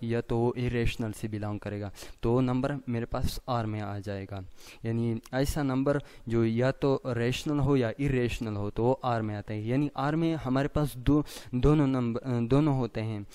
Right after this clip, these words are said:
rational होते हैं और irrational होते हैं। इसके बाद हैं, अ, real numbers के कुछ, अम, properties हैं।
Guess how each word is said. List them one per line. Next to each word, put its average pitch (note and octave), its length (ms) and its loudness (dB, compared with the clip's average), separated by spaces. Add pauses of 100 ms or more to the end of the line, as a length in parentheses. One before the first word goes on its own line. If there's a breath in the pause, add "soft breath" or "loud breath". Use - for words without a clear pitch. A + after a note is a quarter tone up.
(220 loud breath)
rational B2+ 420 0
होते D#3+ 260 0
हैं D#3+ 160 -2
और A#2+ 320 -2
irrational A2+ 600 -2
होते G2+ 300 -4
हैं। F#2+ 220 -8 (300 loud breath)
इसके D3 260 2
बाद C#3+ 260 2
हैं, C#3 340 2
अ, - 20 -8 (360)
real B2 220 0
numbers A#2+ 400 -2
के A#2 200 -4
कुछ, - 280 -4
अम, A2+ 360 -4
properties A#2+ 600 -2
हैं। A#2+ 220 -4